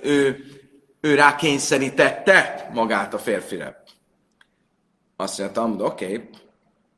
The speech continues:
És Naaman uszim de vére vagy hiad, amikor a Hia azt mondta,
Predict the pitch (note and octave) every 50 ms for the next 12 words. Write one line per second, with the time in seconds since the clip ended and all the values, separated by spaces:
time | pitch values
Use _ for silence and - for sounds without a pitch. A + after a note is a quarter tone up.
0 | _ _ _ _ _ _ _ - F#2 E2+ - - A2+ C3+ D3+ C#3+ A#2+ G#2+ A#2+ C#3
1 | - C#3 B2+ G2+ G2+ F2+ G2+ G#2+ A#2 A2+ F#2 F2+ D#2+ - - B2 C#3 A#2 F#2+ F#2+
2 | F#2 F2+ - F2+ E2 - - D3 C#3+ C3+ A2+ D3 - - C3 A2+ G#2 - F#2+ D#2+
3 | -